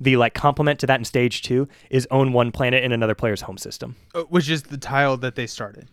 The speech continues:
Speaker 1: Yes. And
Speaker 2: Oh,
Speaker 1: it's, if you
Speaker 2: that
Speaker 1: do
Speaker 2: seems
Speaker 1: that
Speaker 2: hard.
Speaker 1: Yeah, that's hard
Speaker 2: <laughs> Yeah.
Speaker 1: because if you do that, they can't claim objectives.
Speaker 2: Right.
Speaker 1: So they are going to actively stop you from doing
Speaker 2: Yeah,
Speaker 1: that.
Speaker 2: they don't like, I remember that in our last play. I, I thought that was kinda fun. I,
Speaker 1: Yeah.
Speaker 2: I don't remember who it was, but they came in, like, kind of, like, behind. I was, like,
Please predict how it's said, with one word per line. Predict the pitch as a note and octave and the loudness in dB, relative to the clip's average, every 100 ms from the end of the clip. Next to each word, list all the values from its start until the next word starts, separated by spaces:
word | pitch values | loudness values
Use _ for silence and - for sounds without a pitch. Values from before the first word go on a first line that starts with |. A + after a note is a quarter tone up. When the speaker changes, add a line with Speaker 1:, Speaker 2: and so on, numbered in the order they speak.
| _ | _
Speaker 1:
Yes. | - - - - | -6 -4 -6 0
And | C#3 E3 | 6 6
Speaker 2:
Oh, | C3 | 6
Speaker 1:
it's, | A2+ - - | -2 -6 0
if | C#3 | 6
you | E3 | 6
Speaker 2:
that | |
Speaker 1:
do | F#3+ | 10
Speaker 2:
seems | D#3+ | 10
Speaker 1:
that | F3 | 10
Speaker 2:
hard. | E3+ B2 - _ - _ _ - | 8 0 -6 _ -20 _ _ 2
Speaker 1:
Yeah, | C#3 - | 2 6
that's | D#3+ D3+ | 4 6
hard | A#2 F2+ | 2 2
Speaker 2:
<laughs> | |
Yeah. | - - | 8 12
Speaker 1:
because | C4+ | 12
if | C#4+ A#3+ | 12 10
you | F#3+ | 10
do | D3+ | 10
that, | D#3+ C#3+ | 10 8
they | C3+ | 4
can't | C#3+ B2 _ | 2 0 _
claim | - C3 A2+ | 0 0 2
objectives. | G2+ G2+ - E2 - | -2 -6 -8 -14 -2
Speaker 2:
Right. | D3+ C3 G#2+ | 2 2 2
Speaker 1:
So | - | 8
they | C3 | 12
are | D#3+ | 12
going | D3 C#3+ | 10 6
to | B2+ | 6
actively | B2+ C#3+ C3 B2 | 4 4 0 2
stop | B2 G#2+ | 0 -2
you | G2 | -6
from | - F2+ | -14 -10
doing | G2+ | -2
Speaker 2:
Yeah, | D3 | -2
Speaker 1:
that. | C#3 | 0
Speaker 2:
they | |
don't | D#3+ D3+ | 0 0
like, | C#3 D3 | -4 0
I | |
remember | F#3+ A3+ C4+ A#3+ | 0 0 -2 2
that | F#3+ | 2
in | E3+ | 2
our | C#3+ B2 | -2 0
last | A#2 - | -4 -6
play. | A#2 G#2+ | -10 -4
I, | C3 | -4
I | C#3+ A#2 | -4 -6
thought | C#3 C#3 | -4 -4
that | C3 | -4
was | B2+ | -8
kinda | B2+ A#2+ | -12 -8
fun. | C3 | -6
I, | B2+ | -4
Speaker 1:
Yeah. | C#3+ B2+ A2 | -2 0 0
Speaker 2:
I | |
don't | D#3+ F#3+ | 0 -2
remember | F3+ E3 | -2 0
who | D#3+ D#3 | 2 2
it | C3 | 2
was, | C3 B2 B2 | 0 -2 -6
but | - | -10
they | B2 | -6
came | E3 D#3+ | -4 0
in, | E3 D#3 | -2 -2
like, | C3 - - - _ | -6 -8 -20 -20 _
kind | F3+ F#3 | 0 0
of, | D#3 | 2
like, | E3 - | -4 -2
behind. | C3+ - C3+ A#2 A#2+ | -6 -4 -4 -4 0
I | B2+ | 4
was, | E3+ D3+ | 4 2
like, | D3+ - | -2 -4